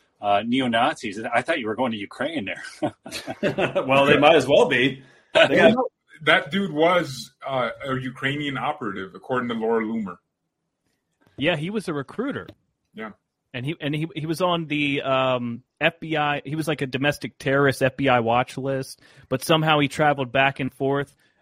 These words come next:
Speaker 4: from here to Ukraine, uh, recruiting people for the Azov Battalion. Uh, Laura Loomer pulled,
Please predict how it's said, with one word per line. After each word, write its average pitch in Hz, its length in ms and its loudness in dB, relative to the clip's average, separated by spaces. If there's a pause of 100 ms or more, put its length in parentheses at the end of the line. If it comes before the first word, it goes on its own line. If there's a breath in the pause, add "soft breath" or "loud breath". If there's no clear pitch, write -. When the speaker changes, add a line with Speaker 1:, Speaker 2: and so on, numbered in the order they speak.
(140)
Speaker 4:
from 131 180 0
here 147 200 0
to 139 60 -4
Ukraine, 139 760 -2
uh, 123 160 2
recruiting 147 480 -2
people 143 280 -4
for 143 140 -6
the 123 200 0
Azov - 300 0
Battalion. 143 720 -4 (540)
Uh, 143 140 0
Laura 233 320 6
Loomer 175 440 2
pulled, 190 260 2